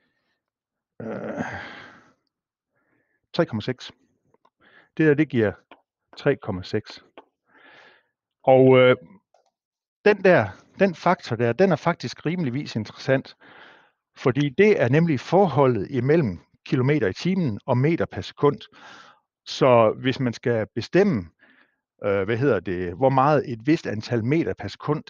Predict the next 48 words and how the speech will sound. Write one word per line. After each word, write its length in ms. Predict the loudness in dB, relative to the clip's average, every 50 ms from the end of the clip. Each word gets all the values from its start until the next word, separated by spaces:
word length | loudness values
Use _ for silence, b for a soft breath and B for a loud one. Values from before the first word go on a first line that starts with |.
| -12
er 300 | -6 -2 0 0 0 -2
i 180 | -6 -12 -18 -20 -16 -12
kilometer 360 | -10 -6 -4 -4 -4 -4 -4
i 60 | -6
timen, 420 | -6 -4 -2 0 0 0 0 -2 -2 -4
jamen, 140 | -6 -6
så 120 | -6 -8 -4 -2
ganger 240 | 0 0 2 2 2
man 200 | 2 0 0 -2
tre 200 | -2 -2 -4 -2
komma 200 | -2 -4 -4 -4
seks, 380 | -4 -4 -4 -6 -6 -10 -20 B B B B B B B B B B
og 180 | 0 2 2 2
hvis 200 | 2 0 0 2
man 160 | 2 0 0
skal 360 | 0 2 2 4 4 4 2 0 _ -4
bestemme, 500 | -4 0 2 2 2 2 2 -2 -4 -6 _ _ _ _
hvor 120 | -2 0 2
meget 400 | 4 4 4 4 4 2 2 -2
en 260 | -6 -6 -6 -6 -8 -10 _ _ _ _ _ _ _ _ _ _ _ _ _ _
hastighed 540 | -2 0 0 0 -2 -2 0 0 0 0 -2 _ _ _ -12 -6
udtrykt 440 | -4 -4 -4 -4 -4 -6 -8 -8 -10
i 40 | -14
kilometer 360 | -10 -6 -6 -4 -4 -4 -6
i 40 | -8
timen 340 | -8 -8 -6 -4 -4 -4
er 180 | -4 -2 -2 -2
i 60 | -2
meter 240 | -2 -2 -4 -4 -6 -10
per 80 | -12 -12
sekund, 300 | -6 -2 0 0 0 -2 B B B B B B
jamen, 140 | -2 -2 0
så 160 | 2 0 0 0 _ _ _ _ _ 4
dividerer 320 | 4 6 6 6 6 4
man 200 | 4 2 -2 -6
tre 200 | -4 -4 -4 -4
komma 200 | -4 -6 -8 -10
seks. 400 | -8 -6 -6 -6 -6 -10 -16 -20 _ _ _ _ _ _ _ _ _ -14
Og 140 | -4 -2
det 100 | -2 0
kan 100 | 0 0
man 120 | 0 0 0
da 60 | 0
egentlig 160 | 0 0 0
et 40 | -2
eller 100 | -2 -2
andet 180 | -2 -4 -4 -4
sted 220 | -2 -2 -2